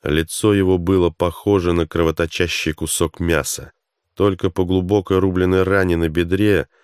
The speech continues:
из которой пульсирующими толчками вытекала кровь, Стинов опознал в нем Илью. Другой монах лежал лицом вниз, откинув в сторону руку с отрубленной кистью. Игорь даже не смог понять, жив ли он еще.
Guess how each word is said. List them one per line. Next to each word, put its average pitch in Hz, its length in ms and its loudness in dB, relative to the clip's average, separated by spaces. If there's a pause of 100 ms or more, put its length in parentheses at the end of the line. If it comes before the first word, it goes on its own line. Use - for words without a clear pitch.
(140)
из - 180 -4
которой 80 420 0
пульсирующими 76 960 -4
толчками 78 580 -2
вытекала 76 600 -2
кровь, 92 480 -2 (680)
Стинов 78 420 -4
опознал 76 520 -2
в 73 80 -6
нем 76 220 0
Илью. 76 440 -2 (840)
Другой 95 460 -2
монах 67 480 -2
лежал 73 300 0
лицом 90 380 0
вниз, 71 480 -6 (480)
откинув 85 460 -2
в - 60 -8
сторону 85 420 2
руку 92 340 -2
с - 100 -6
отрубленной 80 540 -2
кистью. - 580 -10 (680)
Игорь 71 260 -4
даже 71 280 0
не 73 80 0
смог - 320 -4
понять, 76 440 0
жив 76 320 -4
ли 69 120 -2
он 69 140 0
еще. 67 500 -6